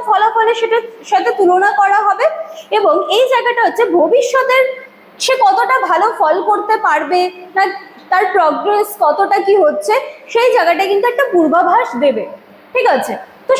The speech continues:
শেষ পর্যায়ে চলে এলাম যে ভ্যালিডিটি ছাড়া কোনো টেস্ট কিন্তু মূল্যহীন। তো টেস্টের বৈধতা যত বেশি, শিক্ষার মূল্যায়ন কিন্তু ততটাই সঠিক হবে, যতটা তার ভ্যা-, ভ্যালিডেশন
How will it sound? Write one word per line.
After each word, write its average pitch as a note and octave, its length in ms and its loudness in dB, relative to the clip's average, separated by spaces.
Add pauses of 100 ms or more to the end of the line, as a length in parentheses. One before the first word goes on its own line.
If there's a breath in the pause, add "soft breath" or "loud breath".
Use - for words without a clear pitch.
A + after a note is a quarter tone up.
শেষ A#4+ 160 2 (120)
পর্যায়ে A#4+ 360 2
চলে A4 220 2 (100)
এলাম A#4 160 2 (140)
যে A4+ 80 2 (160)
ভ্যালিডিটি G4 460 2 (100)
ছাড়া F4+ 220 0
কোনো G4 220 0 (140)
টেস্ট G4 240 -2 (100)
কিন্তু G4 240 0 (120)
মূল্যহীন। E4+ 520 2 (340 loud breath)
তো G4 60 2 (120)
টেস্টের A4 500 2
বৈধতা A4 420 2 (120)
যত F4 180 0 (160)
বেশি, F4+ 240 0 (380)
শিক্ষার A#4+ 460 2
মূল্যায়ন G4 520 2
কিন্তু G#4 160 -2 (100)
ততটাই F4+ 480 0
সঠিক C4+ 300 0
হবে, A#3 140 0
যতটা D#4 380 0 (100)
তার B4+ 120 2 (120)
ভ্যা-, C4 180 -2 (220)
ভ্যালিডেশন D#4 500 0